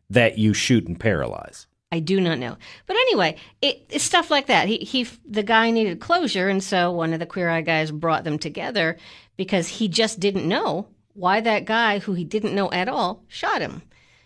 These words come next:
Speaker 2: And, uh,
Speaker 1: Well, I mean, I think it's a relevant question.
Speaker 2: It
Speaker 1: If you're,
Speaker 2: was?
Speaker 1: if you're going to shoot somebody, like, I, I'm sure, like, not everybody in Clint Eastwood movies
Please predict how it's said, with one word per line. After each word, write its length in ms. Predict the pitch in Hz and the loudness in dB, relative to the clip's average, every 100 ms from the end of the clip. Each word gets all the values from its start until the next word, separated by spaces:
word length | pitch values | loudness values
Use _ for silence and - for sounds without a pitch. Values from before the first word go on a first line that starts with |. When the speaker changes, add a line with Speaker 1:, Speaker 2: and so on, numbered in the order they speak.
| _ _ _ - | _ _ _ -4
Speaker 2:
And, 300 | 185 170 165 | -2 0 0
uh, 220 | 156 156 | 0 4
Speaker 1:
Well, 180 | 185 170 | 8 8
I 80 | 143 | 6
mean, 200 | 113 104 | 4 4
I 120 | 127 | 2
think 220 | 143 147 | 2 0
it's 140 | 107 87 | 0 -2
a 60 | |
relevant 380 | 76 65 60 - | -6 -10 -12 -8
question. 480 | - 123 135 87 82 | 4 4 4 -2 0
Speaker 2:
It 60 | |
Speaker 1:
If 80 | 170 | 4
you're, 80 | - | 6
Speaker 2:
was? 280 | 165 202 - | 6 4 6
Speaker 1:
if 160 | 185 185 | 6 8
you're 100 | 214 | 8
going 300 | 190 190 143 | 10 8 8
to 60 | 120 | 4
shoot 320 | - 214 - | 2 2 2
somebody, 520 | 175 120 82 71 95 | 4 4 2 -2 4
like, 280 | 156 151 - | 6 6 6
I, 120 | 123 | 2
I'm 200 | 139 160 | 4 4
sure, 260 | 160 156 139 | 6 6 6
like, 340 | 123 104 - | 6 4 2
not 300 | 101 107 113 - | 2 4 4 2
everybody 500 | 107 123 101 104 98 | 4 4 4 4 2
in 120 | 90 | 0
Clint 260 | - 117 | 2 4
Eastwood 380 | 117 160 - 107 | 4 4 2 2
movies 580 | 92 87 82 82 78 | 4 2 2 -4 -4